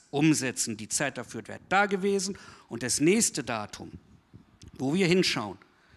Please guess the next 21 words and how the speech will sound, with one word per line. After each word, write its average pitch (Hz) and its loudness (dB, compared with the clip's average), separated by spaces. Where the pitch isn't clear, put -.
ist 151 -4
der 131 -2
einunddreißigste 160 -2
zwölfte 175 -4
zweitausendzweiundzwanzig, 165 -2
und 170 -2
zwar 196 0
in 220 -4
zwei, 185 0
in 170 0
zweierlei 135 0
Hinsicht. 98 -12
Erstens 151 -2
in 175 0
Bezug 175 -2
darauf, 147 -2
dass 151 -2
ich 151 -6
jetzt 165 -4
Potenzialerhebungen 170 -2
brauche, 180 -4